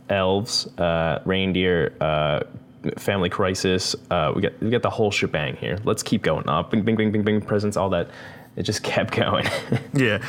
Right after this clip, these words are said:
Speaker 2: W-, one thing, another trope that they have is, uh, during a, uh, you know, a, a little fight between the sister and brother, they break a family picture. And this
Speaker 1: Mm-hmm.
Speaker 2: happens, it's not just this movie. It happens in a lot of movies where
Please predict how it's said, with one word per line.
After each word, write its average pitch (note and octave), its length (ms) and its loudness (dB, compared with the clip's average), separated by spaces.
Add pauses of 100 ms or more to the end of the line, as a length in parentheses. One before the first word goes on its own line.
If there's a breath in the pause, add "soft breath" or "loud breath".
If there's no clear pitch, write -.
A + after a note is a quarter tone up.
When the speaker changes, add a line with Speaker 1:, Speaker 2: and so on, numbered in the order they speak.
(360 loud breath)
Speaker 2:
W-, C3+ 120 2 (180)
one E3+ 220 2
thing, C#3 460 2
another D3 400 4
trope B2 340 0
that A2 140 0
they G#2+ 120 2
have G#2 320 0
is, G2 220 0
uh, G#2+ 240 0
during A#2 440 0
a, G#2+ 400 0 (420 loud breath)
uh, G2 340 2
you F#2+ 180 2
know, G2 320 2
a, G2+ 280 0
a - 40 -2
little G#2+ 400 2
fight A2 400 -2
between A2 380 0
the G2+ 80 2
sister A2 360 0
and G#2 120 0
brother, G2+ 280 2
they G#2+ 140 0
break A2 400 -2
a A2 80 2
family G#2 400 0
picture. C#3 500 -2 (400 loud breath)
And G#2+ 140 2
this D#3 220 6
Speaker 1:
Mm-hmm. A3+ 80 2
Speaker 2:
happens, F#3+ 300 0
it's D#3 200 2
not A3 180 2
just D3 300 0
this C3 200 0
movie. G#2 280 2
It G#2+ 60 0
happens E3 320 0
in B2+ 40 4
a A#2+ 80 2
lot A2+ 240 2
of A2 80 2
movies G2+ 320 2
where G#2 380 0